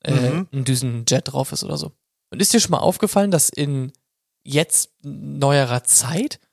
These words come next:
Speaker 1: oft einfach unten ein Knopf ist, wo steht, „Ich bin kein Roboter“?
Speaker 2: Ja.
Speaker 1: Aber dieses Kästchen, „Ich bin kein Roboter“,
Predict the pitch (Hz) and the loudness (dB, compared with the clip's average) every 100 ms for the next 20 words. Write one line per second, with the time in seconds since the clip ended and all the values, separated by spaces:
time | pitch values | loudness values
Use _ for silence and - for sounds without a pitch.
0 | _ - 220 - - 180 175 190 190 233 | _ 2 2 2 -4 -4 -2 2 2 2
1 | 180 175 151 151 - 165 202 180 262 - | 0 -4 -4 -6 0 2 2 -2 0 0
2 | - _ _ _ _ 165 151 - 208 - | -2 _ _ _ _ 2 4 6 2 2
3 | _ _ _ _ - - 175 175 _ _ | _ _ _ _ -6 0 0 0 _ _
4 | _ - 160 170 190 139 123 113 _ _ | _ -2 2 4 4 4 2 -2 _ _
5 | 165 143 180 - _ _ _ 147 139 127 | -2 0 -2 -6 _ _ _ -2 0 -2
6 | - _ - 147 156 - 226 226 - 147 | -4 _ -4 2 2 4 4 4 2 -2
7 | - 160 - 147 143 196 196 - 123 | -2 -2 0 2 4 4 2 2 -2